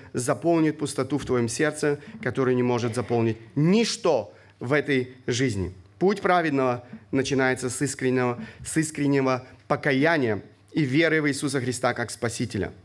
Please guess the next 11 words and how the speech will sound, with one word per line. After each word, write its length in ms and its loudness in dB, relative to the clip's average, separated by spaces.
Только 260 -2
тот, 340 0
кто 240 2
был 440 2
оправдан 600 2
Христом, 680 0
будет 480 0
стремиться 640 0
к 100 -10
праведной 600 0
жизни. 480 0